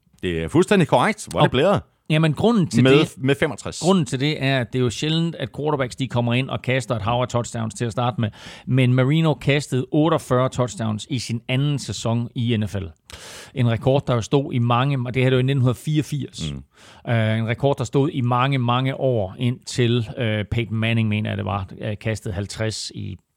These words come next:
Speaker 2: ja, det var langt, det var langt op i, i, i to tusind-tallet. Øhm, nummer tre kunne godt være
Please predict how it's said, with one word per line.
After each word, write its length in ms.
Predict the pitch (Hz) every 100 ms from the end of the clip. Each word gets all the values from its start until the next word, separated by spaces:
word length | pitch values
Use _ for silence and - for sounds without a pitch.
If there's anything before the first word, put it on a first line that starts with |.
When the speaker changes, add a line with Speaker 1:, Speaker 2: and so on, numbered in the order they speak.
| _ - -
Speaker 2:
ja, 40 | 104
det 100 | 101
var 60 |
langt, 320 | 98 113 - 107
det 80 |
var 60 | 101
langt 220 | 107 117
op 160 | 101 104
i, 60 | 92 95
i, 380 | 104 98 95 110 101 95 98
i 40 | 95
to 240 | - 123
tusind-tallet. 580 | 107 90 90 104 98 104 - - - 143
Øhm, 840 | 139 139 135 135 135 131 127 110 - _ - - - - - _ _ _ _ _ _ -
nummer 220 | 156 170
tre 540 | - - - 196 226 190
kunne 120 | 156
godt 220 | 156 175
være 80 | 170